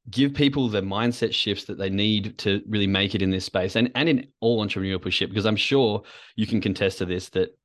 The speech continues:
like, mindset is, like, ninety percent, if not more,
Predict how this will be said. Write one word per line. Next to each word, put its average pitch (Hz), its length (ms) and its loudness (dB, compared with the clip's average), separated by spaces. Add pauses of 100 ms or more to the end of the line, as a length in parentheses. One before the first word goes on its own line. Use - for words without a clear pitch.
(400)
like, 95 200 -6 (480)
mindset 160 640 2 (180)
is, 107 180 -6
like, 95 120 -6 (100)
ninety 123 360 2
percent, 98 540 -4
if - 180 -6
not 101 180 0
more, 98 500 2